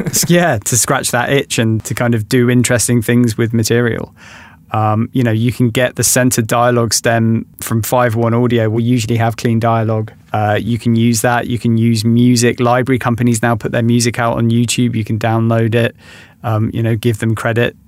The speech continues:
Speaker 2: Uh, there's lots of kind of royalty-free music that's out there. There are really great fan trailer creators out there. Um, there's people on YouTube, Editing is Everything is one, who cuts cinematic trailers for YouTube vlogs. You know, try and do something interesting, find where there's a gap in the market,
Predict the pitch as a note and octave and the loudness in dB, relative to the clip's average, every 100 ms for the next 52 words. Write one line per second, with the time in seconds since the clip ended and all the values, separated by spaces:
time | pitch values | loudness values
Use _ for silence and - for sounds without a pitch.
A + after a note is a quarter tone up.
0 | - A#2 A#2 A#2 B2 - A2+ A#2 A2 A2+ | -2 0 0 0 0 -2 -2 -2 -2 0
1 | A#2+ A#2+ - A2 C3 C3 C#3+ C#3+ C#3 C#3 | 0 0 -2 -2 0 2 4 4 2 0
2 | C3 C3 C3 C3 C3 C3 C3 C3+ - - | 0 -2 0 0 0 2 2 2 -4 -14
3 | - C3 B2 C#3 C3 A#2 C3 B2+ - A#2+ | -2 2 4 4 2 2 0 -2 -4 0
4 | B2 - A#2+ A#2 A2+ A2+ - - - - | 0 0 2 2 2 2 0 -6 -10 0
5 | B2 C3 D3+ C#3 A2 G#2+ A2 G#2+ G#2 - | 2 2 2 2 2 0 0 -2 -2 -6
6 | - A2+ G#2+ G#2+ - A2+ A2 A#2 A2+ A2+ | -6 -2 0 0 -2 -4 0 0 0 0
7 | A2+ G#2+ A#2 - B2 - A#2+ A2 A2+ A#2 | 0 0 -2 -2 -2 0 2 2 2 0
8 | A#2 A#2+ A#2+ A#2+ A#2+ B2 A#2 C#3 - C#3 | 0 2 0 0 0 2 0 -2 0 2
9 | B2+ A#2+ A2 - B2+ B2 A2 A2+ A2+ C#3+ | 2 2 -2 -2 0 0 0 0 0 0
10 | - A#2 A2 B2+ A2+ A#2 A#2 G#2 G#2 C#3 | 0 -2 -2 -4 -4 -2 -2 0 0 0
11 | C#3 C3 B2+ B2+ A2+ A#2 B2+ A2+ - G#2+ | 2 2 2 2 2 2 2 0 -2 -2
12 | - B2 B2 A2+ G#2+ G#2 A#2 A2 - G#2+ | 0 2 4 2 0 0 0 -2 -2 0
13 | A2 A#2+ A2+ - G2+ | 2 2 0 -2 -4